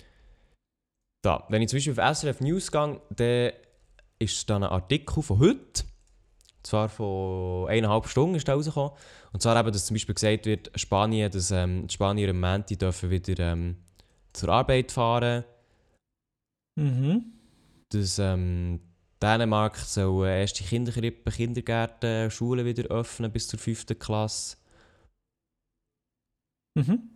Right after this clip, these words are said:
Speaker 1: Bei Österreich sollen kleine Geschäfte sowie Bau- und Gartenmärkte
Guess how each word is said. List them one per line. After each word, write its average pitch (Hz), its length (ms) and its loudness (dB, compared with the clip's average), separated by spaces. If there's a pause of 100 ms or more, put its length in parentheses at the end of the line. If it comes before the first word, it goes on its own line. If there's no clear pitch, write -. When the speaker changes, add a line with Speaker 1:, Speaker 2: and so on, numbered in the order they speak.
(520)
Speaker 1:
Bei 101 80 0
Österreich 107 460 2
sollen 101 220 2
kleine 107 300 0
Geschäfte 107 460 0
sowie 101 200 0
Bau- 101 320 2
und 87 60 -4
Gartenmärkte 117 1000 0